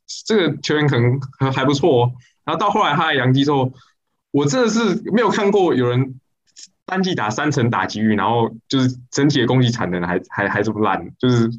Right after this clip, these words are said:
就几乎也是不选球，就有点像北熊讲，就是他的保送率也是超低的那种类型，所以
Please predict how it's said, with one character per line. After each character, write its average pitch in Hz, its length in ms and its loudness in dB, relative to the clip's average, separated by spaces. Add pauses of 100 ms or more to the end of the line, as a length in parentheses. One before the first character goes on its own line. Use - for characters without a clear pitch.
(160)
就 156 100 0
几 151 180 0
乎 151 140 4
也 113 80 2
是 120 80 2
不 139 120 0
选 120 140 0
球， 98 80 2
就 113 80 2
有 131 140 0
点 110 140 0
像 123 200 -2
北 98 140 0
熊 104 180 -2
讲， 92 260 -4
就 104 80 -2
是 113 60 2
他 127 140 -2
的 123 80 -2
保 113 100 -2
送 113 180 0
率 110 80 2
也 95 60 2
是 95 80 0
超 98 240 -2
低 98 240 -4
的 95 80 -4
那 90 60 -4
种 87 80 -6
类 90 140 0
型， - 260 -14
所 151 140 -6
以 123 120 0